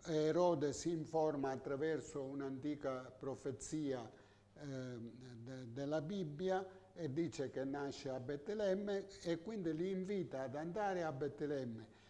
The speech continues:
e poi a tornare da lui, perché anche lui vuole andare ad adorare questo bambino, mentre in realtà avrebbe voluto uccidere, come ha fatto poi con la strage degli innocenti,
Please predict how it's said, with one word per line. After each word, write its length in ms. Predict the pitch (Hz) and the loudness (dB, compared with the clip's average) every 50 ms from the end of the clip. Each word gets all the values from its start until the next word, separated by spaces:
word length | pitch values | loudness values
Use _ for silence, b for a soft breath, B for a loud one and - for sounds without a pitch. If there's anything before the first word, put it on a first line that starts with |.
| B B | B B
e 160 | B 196 185 170 | B -4 -4 -2
poi 320 | - - 208 202 196 180 | 0 2 2 4 6 6
a 140 | 160 156 156 | 6 4 4
tornare 720 | 156 - 185 185 175 185 180 165 156 151 143 135 147 147 147 | 2 0 -2 -2 0 0 0 0 2 2 0 0 -2 -2 -2
da 140 | 196 214 | -4 -4
lui, 260 | 214 220 220 220 214 190 | -4 -4 -2 -2 -2 -2
perché 380 | - 180 170 156 - 175 175 | 0 -2 -2 -2 0 0 0
anche 360 | 165 170 175 190 190 214 214 | 2 2 0 0 0 -2 -2
lui 220 | 202 170 165 170 170 | 0 2 2 2 2
vuole 260 | 151 156 151 147 156 | 2 2 2 2 2
andare 720 | 170 175 156 143 139 139 139 139 143 139 139 - - - - - | 0 0 0 0 0 0 2 0 0 -2 -6 -8 -16 -18 -16 -8
ad 200 | - 147 151 131 | -6 -4 -4 -4
adorare 600 | 143 143 143 160 151 151 165 175 165 147 135 127 113 | -4 -2 0 2 2 4 6 6 6 6 4 2 -2
questo 340 | - 165 156 - - 160 156 | -2 -2 -2 -2 -4 -6 -4
bambino, 560 | 156 202 214 202 180 160 151 170 170 170 160 | -2 -2 -2 -2 0 0 0 2 2 0 -2
mentre 380 | 151 156 170 165 147 135 147 | -2 -2 -2 -2 -2 -4 -4
in 80 | 143 139 | -4 -4
realtà 600 | 143 165 175 170 180 170 - - 147 139 143 147 B B B B B | -2 -2 -2 -2 -4 -6 -6 -6 -4 -4 -4 -6 B B B B B
avrebbe 500 | 147 151 147 151 156 175 151 135 143 139 | -4 -2 0 0 2 0 0 0 -2 0
voluto 540 | 139 147 151 156 180 175 156 123 - 135 143 | 0 0 0 2 0 -2 -2 -2 -2 -2 -2
uccidere, 720 | 147 143 - - - 180 185 165 123 123 123 123 117 107 | -2 -2 -4 -6 -4 -4 -2 -2 -2 -4 -6 -8 -8 -8
come 300 | - 147 147 147 143 143 | -6 -4 -4 -2 -2 -4
ha 120 | 139 135 | -4 -6
fatto 580 | - - - 165 156 151 139 - - - 127 120 | -6 -6 -2 0 0 0 0 -4 -8 -10 -12 -6
poi 340 | - - 151 143 139 127 113 107 B B B B B B B | -2 0 2 2 0 -2 -6 -10 B B B B B B B
con 200 | B - 143 139 | B -4 -2 0
la 100 | 139 143 | 0 -2
strage 640 | 127 - - 156 170 170 156 143 117 120 131 131 127 | -2 -2 0 2 4 4 4 4 0 -2 -4 -4 -2
degli 320 | 131 160 165 156 139 139 | 0 0 0 0 0 -2
innocenti, 920 | 147 151 160 190 208 170 - - 160 156 143 147 147 147 156 185 202 190 185 | -2 -2 -2 -4 -4 -4 -2 -2 -2 0 0 -2 -4 -6 -6 -6 -6 -8 -8